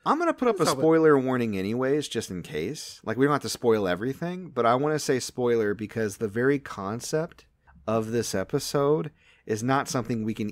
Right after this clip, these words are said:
Speaker 1: easily dance around, and it is a big spoiler, I feel like.
Speaker 2: Yeah,
Speaker 1: Wouldn't
Speaker 2: yeah.
Speaker 1: you agree?
Speaker 2: Oh, mm, yeah, yeah.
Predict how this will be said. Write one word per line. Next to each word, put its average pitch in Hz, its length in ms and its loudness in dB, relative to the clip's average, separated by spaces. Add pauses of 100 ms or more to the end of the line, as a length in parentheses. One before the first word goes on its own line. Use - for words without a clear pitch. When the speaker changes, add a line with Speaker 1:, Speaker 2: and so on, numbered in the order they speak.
Speaker 1:
easily 101 400 -6
dance 90 380 -6
around, 80 580 -8
and 104 240 -4
it 117 160 -4
is 110 260 0
a 95 60 -4
big 82 260 -4
spoiler, 67 540 -8 (100)
I 80 140 -10
feel 64 240 -12
like. - 180 -10
Speaker 2:
Yeah, 87 120 -10
Speaker 1:
Wouldn't 117 180 -2
Speaker 2:
yeah. 120 80 -2
Speaker 1:
you 120 60 0
agree? 117 280 -2
Speaker 2:
Oh, 113 80 -20 (960)
mm, 233 40 -16 (320)
yeah, 165 300 -14
yeah. 127 300 -14